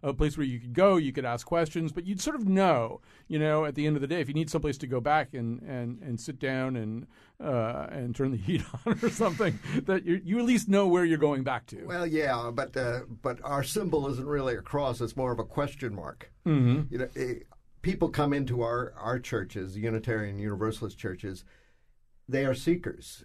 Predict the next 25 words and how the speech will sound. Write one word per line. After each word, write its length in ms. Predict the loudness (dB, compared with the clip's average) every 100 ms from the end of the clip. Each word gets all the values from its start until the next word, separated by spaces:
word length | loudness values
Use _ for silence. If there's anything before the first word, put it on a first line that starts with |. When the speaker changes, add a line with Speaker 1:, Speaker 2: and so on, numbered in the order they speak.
| 4
Speaker 1:
Mm. 120 | 6
Speaker 2:
They 120 | 6
come 300 | 4 2 2
in 140 | 2 2
with 240 | 0 -2 -12 -20 -20 _
probably 460 | -2 0 0 0 0
rejecting 640 | 0 -2 0 0 0 -4 -2
something 500 | -4 -4 -4 -6 -6
of 120 | -4
where 260 | -2 0
they 180 | 0 0
had 240 | 0 -4 -6
come 260 | -6 -4
from 320 | -8 -10 -12 -16 -18 -14 -14 -8 -2
and 420 | 0 0 -2 -4
sort 260 | -2 0 0
of 160 | 0 -4 0
working 420 | 2 2 2 0
to 60 | 0
find 520 | -2 2 4 4 2
it 220 | 0 -6 -14 -20 -20 -20 _ -6
within, 380 | 0 4 4 4
within 320 | 4 4 2
our 280 | 2 2 -2
framework. 580 | -2 0 0 -2 -6 -16